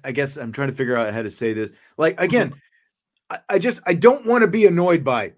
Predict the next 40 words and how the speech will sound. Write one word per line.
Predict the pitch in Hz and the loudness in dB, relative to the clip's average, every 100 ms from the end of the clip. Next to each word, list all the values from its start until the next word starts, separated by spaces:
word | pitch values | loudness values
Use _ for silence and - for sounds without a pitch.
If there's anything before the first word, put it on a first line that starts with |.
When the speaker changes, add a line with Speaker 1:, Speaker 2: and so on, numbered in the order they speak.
| - | -14
Speaker 1:
announcers. | 131 120 110 95 90 | -8 -6 -6 -8 -12
Speaker 2:
Yeah, | 151 | -8
Speaker 1:
And | 156 | -2
Speaker 2:
right. | 180 | 0
Speaker 1:
that's | 175 | 2
what, | 185 165 | 2 2
you | 165 | 2
know, | 170 160 | 0 2
like, | 143 139 - | 0 -2 -8
Speaker 2:
Right. | 110 95 - - _ _ - | -8 -8 -12 -20 _ _ -6
Speaker 1:
redundancies, | 156 143 180 208 202 175 190 196 196 175 - _ | -4 0 0 0 -4 -8 -8 -6 -6 -10 -14 _
when | - 160 | -12 -6
you | 143 | -6
hear | 135 185 | 0 2
things | 175 185 190 156 | 2 -2 -8 -8
that | 156 | -8
they're | 151 | -8
getting | 127 143 131 113 | -6 -6 -6 -8
wrong, | 120 165 175 180 180 175 170 - | -4 -2 -2 -4 -6 -8 -12 -6
you | 135 | 0
know, | 151 143 | 0 0
Speaker 2:
Yes. | 123 | -2
Speaker 1:
those | 151 185 | 0 -2
kind | 180 190 190 | -2 -6 -6
of | |
things. | 175 196 180 175 175 | -8 -10 -10 -12 -10
Speaker 2:
Yes. | 113 104 113 | -8 -8 -8
Speaker 1:
That's, | 180 196 180 - | -6 -6 -8 -8
that's | - 202 175 | -2 -2 -2
when | 180 180 | -8 -4
I, | 165 151 | -2 -2
you | 143 135 123 135 | -2 -4 -8 -6
know, | 135 127 | -4 -4
Speaker 2:
Yeah, | 101 98 - | -4 -8 -10
that's | - 139 | -4 -4
Speaker 1:
get | |
Speaker 2:
fair. | 104 | -4
Speaker 1:
peeved | 95 151 120 | -6 -6 -4
off | 123 113 - _ _ _ | -6 -6 -10 _ _ _
by | 120 110 101 | -6 -6 -8